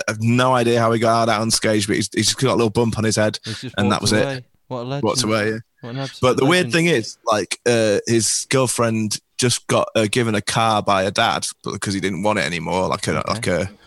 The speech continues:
Speaker 2: Yep.
Speaker 1: a, a Land, like a super safe Land Rover type thing.
Speaker 2: Yeah.
Speaker 1: I have no idea how this has happened, but, um, his, his van got written off, uh, 'cause he bought it from a dodgy dealer.
Speaker 2: Right.
Speaker 1: Um, and,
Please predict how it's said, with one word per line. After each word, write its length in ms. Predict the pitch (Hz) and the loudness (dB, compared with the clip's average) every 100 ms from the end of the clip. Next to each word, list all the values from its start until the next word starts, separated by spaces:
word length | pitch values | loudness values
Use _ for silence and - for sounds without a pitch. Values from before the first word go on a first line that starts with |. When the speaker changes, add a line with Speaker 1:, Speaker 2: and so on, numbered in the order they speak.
| - - | -20 -12
Speaker 2:
Yep. 200 | 101 104 | -8 -2
Speaker 1:
a, 160 | 98 - | -2 0
a 80 | 107 | 0
Land, 220 | 104 104 - | 0 0 0
like 300 | 117 110 - | 0 0 0
a 40 | |
super 300 | 113 135 120 | 0 0 0
safe 320 | 120 - 107 - | 0 0 0 0
Land 280 | 117 120 104 | 0 0 0
Rover 200 | 92 98 | 0 0
type 280 | - 90 - | 0 -2 -2
thing. 300 | - 78 104 | -6 -6 -8
Speaker 2:
Yeah. 200 | 104 98 - - | -8 -8 -6 0
Speaker 1:
I 80 | 120 | 2
have 120 | 120 | 2
no 160 | 120 113 | 2 2
idea 380 | 101 98 101 | 2 2 0
how 200 | 104 104 98 - | 2 0 -2 -2
this 160 | 110 | -2
has 100 | 92 | 0
happened, 400 | 95 95 - 87 | -2 -2 -4 -6
but, 140 | 98 95 - - - | -4 -6 -6 -14 -2
um, 480 | 101 107 101 104 104 - _ - | 0 2 2 2 0 -6 _ 0
his, 260 | 117 131 117 | 2 4 4
his 220 | 123 139 | 2 2
van 340 | 104 135 143 120 | 2 2 4 2
got 160 | 104 - | 2 2
written 280 | 110 95 | 0 2
off, 420 | 120 107 - - - _ - | 2 0 -2 -10 -12 _ -6
uh, 320 | 104 95 92 92 | -2 0 0 0
'cause 140 | - | 0
he 80 | 107 | 0
bought 340 | 101 123 110 78 | 2 4 4 2
it 100 | - | 0
from 160 | 104 | -2
a 40 | 104 | 0
dodgy 320 | 107 104 107 | 0 2 2
dealer. 420 | 101 110 69 98 104 92 | 2 2 2 0 -4 -10
Speaker 2:
Right. 260 | 87 85 - - | -10 -12 -10 -2
Speaker 1:
Um, 600 | 101 101 98 95 98 90 - | 2 2 2 0 -4 -4 0
and, 360 | 107 98 101 | 0 2 0